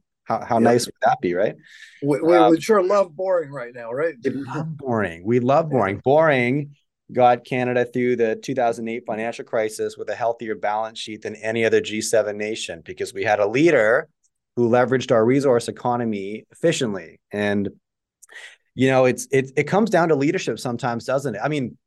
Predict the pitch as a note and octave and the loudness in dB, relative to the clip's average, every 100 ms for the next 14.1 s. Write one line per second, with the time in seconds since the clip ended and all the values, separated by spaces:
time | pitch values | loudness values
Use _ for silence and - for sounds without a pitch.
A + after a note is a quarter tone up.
0 | _ _ B2 B2+ C3 C3 G2 F#2 D#2+ E2 | _ _ -12 -6 -4 -2 -4 -10 -12 -12
1 | G#2+ - C3+ C3 C3+ B2 A2 - C3 C3 | -8 0 0 2 2 2 0 -2 -12 -6
2 | C3+ C3 F3 D#3 - - _ G2 C3 C3 | -6 0 2 2 -4 -18 _ -2 2 2
3 | - A#2 A2+ G2+ G2+ - G2+ G2+ G2+ - | 0 0 0 -2 -8 -8 -10 -10 -10 -8
4 | A2+ G2+ A2 A2 - G#2+ G2+ G#2+ F#2+ E2+ | -4 0 2 0 -2 -8 -2 -2 -2 -6
5 | - F#2+ G#2+ G#2+ A2 G#2+ G#2+ B2 A#2 G#2+ | -10 -8 -8 -8 -8 -6 -4 -2 -2 -2
6 | G2 F#2+ B2+ A2 F#2 F#2 - G2+ G2 F#2+ | 0 0 0 -6 -12 -12 -6 -2 -2 -2
7 | F#2 G2 G2+ G2 F#2 - - - _ - | -6 -8 -12 -14 -16 -20 -20 -20 _ -2
8 | G2 F#2+ G#2+ F#2+ F2 - _ _ A#2 G#2 | -2 0 -2 -2 -4 -14 _ _ -2 -2
9 | - G#2+ F#2+ - A#2 A#2 G2 G2 - - | 0 -2 -2 -2 0 2 2 -2 -6 -20
10 | _ _ C3+ C#3+ C#3+ D#3+ E3+ C#3+ D#3+ E3 | _ _ -2 2 4 4 4 2 0 0
11 | - G2 - _ _ A2+ A#2 A2+ C#3+ C#3 | -2 -6 -8 _ _ -8 -4 -4 -4 -6
12 | B2 - B2 - A2 G#2 G#2 A#2 F#2+ - | -6 -4 -4 -6 -8 -4 -4 -4 -8 -18
13 | _ G2+ G2 A2+ - G2+ G2 G2 G2 F#2+ | _ -4 -2 -2 -10 -8 -6 -2 2 2
14 | F#2+ | 2